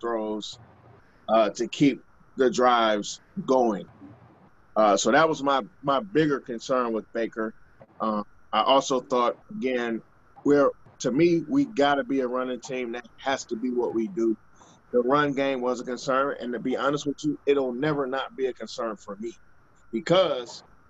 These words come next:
we don't have that consistency or we don't have that full identity that I know that that's what they're gonna do from week to week. I don't wanna see them get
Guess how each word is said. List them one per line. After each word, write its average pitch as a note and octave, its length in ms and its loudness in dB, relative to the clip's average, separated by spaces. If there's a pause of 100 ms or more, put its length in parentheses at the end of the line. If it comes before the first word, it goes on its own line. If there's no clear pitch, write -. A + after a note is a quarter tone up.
(120)
we B2+ 120 -12
don't C3 360 -4
have C3+ 300 -4
that A2+ 340 -6
consistency A#2 840 -6
or G#2+ 80 -8
we A#2+ 100 -2
don't A#2+ 240 -8
have A#2+ 240 -4
that A#2 220 -4
full B2+ 380 2
identity G#2+ 560 -2
that F#2 160 -6
I G2 120 -4 (160)
know A#2+ 220 -2
that G2+ 120 -8
that's G2+ 220 -6
what F#2+ 100 -12
they're G2+ 120 -14
gonna F#2+ 240 -8
do G#2+ 180 -2
from G#2 160 -2
week G#2 160 -2
to G#2+ 80 -2
week. A#2 200 4 (920)
I A2 100 4
don't B2 140 0
wanna A#2+ 180 0
see C3+ 160 0
them A#2 140 0
get A2+ 140 -2